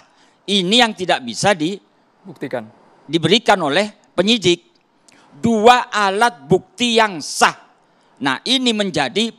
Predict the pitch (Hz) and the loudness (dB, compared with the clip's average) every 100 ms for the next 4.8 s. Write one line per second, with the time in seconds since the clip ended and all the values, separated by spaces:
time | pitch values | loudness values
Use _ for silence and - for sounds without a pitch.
0 | _ 156 156 147 202 214 165 151 151 143 | _ -10 -6 0 2 2 -2 -6 -4 -2
1 | 143 180 - 156 123 117 _ _ _ - | 0 -2 -2 -10 -12 -14 _ _ _ -4
2 | 156 220 214 214 190 196 240 254 - _ | -2 -2 -2 -2 -2 -2 -2 -2 -6 _
3 | _ _ - 165 156 208 233 214 - 208 | _ _ -2 0 0 -2 -4 -4 -4 -2
4 | 185 175 175 196 226 190 135 120 | 2 0 0 -6 -4 -4 -4 -10